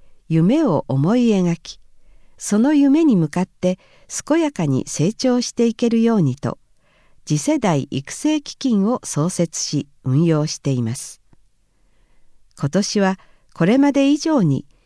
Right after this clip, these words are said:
地域での様々なつながりや世代を超えたつながりを大切にし、基礎自治体の使命である区民の皆様の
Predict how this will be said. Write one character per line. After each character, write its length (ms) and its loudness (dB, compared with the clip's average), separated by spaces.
地 180 4
域 180 0
で 120 2
の 120 0
様 320 -2
々 240 2
な 140 0
つ 180 -4
な 120 0
が 140 -2
り 160 -2
や 180 -6
世 220 -2
代 300 2
を 80 0
超 160 -4
え 100 -2
た 140 -2
つ 160 -4
な 120 2
が 140 0
り 160 -2
を 120 -2
大 260 -6
切 320 -4
に 120 0
し、 260 -6
基 80 -14
礎 220 0
自 200 -2
治 160 -8
体 240 0
の 140 0
使 200 0
命 260 2
で 140 -2
あ 140 -2
る 200 -6
区 140 2
民 200 6
の 120 4
皆 220 2
様 280 -2
の 220 0